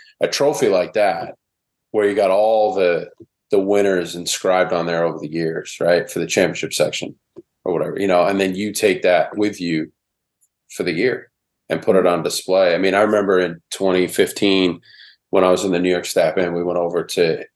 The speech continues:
for a tour in England, and we, like, the second night we were there, we did a joint concert with Black Dyke, and that was after they just won the treble.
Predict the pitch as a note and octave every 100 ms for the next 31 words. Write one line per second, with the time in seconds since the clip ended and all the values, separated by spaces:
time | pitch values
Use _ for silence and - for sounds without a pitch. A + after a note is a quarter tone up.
0 | _ - F2+ E2 - F2 E2 E2 F#2 E2
1 | D#2+ - _ _ _ _ _ _ G#2 E2+
2 | E2 D#2 F#2+ F#2 F2 E2 _ _ - F#2+
3 | - - G#2+ G2 F#2+ E2+ E2+ F2 F2 E2+
4 | F2 E2+ F2+ F2 - F2+ - E2 D#2 F2
5 | F2 F2 E2 - - _ _ _ _ _
6 | _ - F#2+ F#2 F#2 G2 F#2 F2+ F#2+ F2+
7 | E2 F2+ F2 G#2 F2+ D#2+ D#2+ G2 E2+ D#2+
8 | D#2